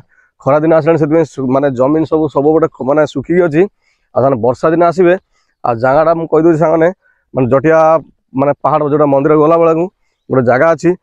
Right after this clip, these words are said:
ଆଉ ପୁରା ଟୋଟାଲ ଆପଣ ଦେଖିବେ, ୱାଟରଫଲ୍ ଗୋଟେ ଅଛି, ଯୋଉଟାକି ଏବେ ପାଣି ଶୁଖିକି ଅଛି। ଆପଣମାନଙ୍କୁ ଦେଖଉଛି, ମାନେ, ଅଲଗା ପ୍ରକାର, ମାନେ, ଯାଉଥିଲି ରାଇଡ୍ କରି, ଦେଖିଲି ତ ଆପଣମାନେ, ଖାଲି ମୋ ସାଙ୍ଗମାନଙ୍କୁ ଦେଖେଇବା ପାଇଁ ମୁଁ ଅଟକିଗଲି। ତ ଚାଲ, ମୁଁ ଆପଣଙ୍କୁ ଦେଖଉଛି, ଆପଣ ଭାବିବେ କୋଉ ଭଳିଆ ହେଇଛି, ଖାଲି ଜାଗାଟା, ଜାଗାଟା ଖାଲି କହିବେ।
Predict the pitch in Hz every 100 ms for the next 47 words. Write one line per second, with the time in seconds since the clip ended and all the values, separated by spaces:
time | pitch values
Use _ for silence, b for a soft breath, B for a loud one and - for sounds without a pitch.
0 | _ _ - 110 - _ 180 190 185 285
1 | 180 175 165 175 165 190 156 139 165 160
2 | 160 165 165 175 147 170 156 156 160 170
3 | 165 - _ _ _ _ - 131 160 156
4 | 139 175 190 156 185 151 165 170 151 139
5 | - 180 180 220 _ _ _ 160 151 120
6 | 139 170 175 180 175 156 135 165 175 165
7 | 165 170 165 160 170 175 180 165 170 175
8 | 165 _ _ _ _ - 156 165 156 131
9 | 156 175 175 143 - 170 170 175 160 -
10 | 180 214 233 - _ _ _ 107 147 156
11 | 147 170 160 113 - 180 156 208 _ -
12 | 123 147 127 156 156 156 156 160 156 143
13 | 165 131 127 151 147 139 131 147 156 160
14 | 151 156 165